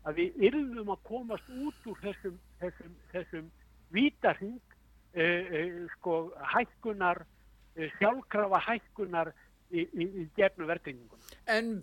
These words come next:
Speaker 2: vi-, kerfið hefur viðurkennt þetta, því á sínu tíma sagði kerfið, það má ekki verðtryggja laun.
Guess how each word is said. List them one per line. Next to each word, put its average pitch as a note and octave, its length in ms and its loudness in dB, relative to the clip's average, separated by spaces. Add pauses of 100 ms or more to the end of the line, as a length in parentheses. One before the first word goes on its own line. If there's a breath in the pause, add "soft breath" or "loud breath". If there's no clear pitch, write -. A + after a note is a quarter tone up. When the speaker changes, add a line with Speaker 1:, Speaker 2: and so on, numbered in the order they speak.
Speaker 2:
vi-, A3+ 260 -2 (180)
kerfið G#3+ 680 2
hefur F3+ 320 2
viðurkennt G3 580 2
þetta, C3+ 380 0 (240 loud breath)
því - 160 -2
á F#3 100 6
sínu B3 380 0
tíma G3+ 320 0
sagði F3 380 2
kerfið, F3 520 2 (240 soft breath)
það G3 220 -2
má A#3 140 2
ekki G3 260 2
verðtryggja G3 580 0
laun. A3+ 380 -4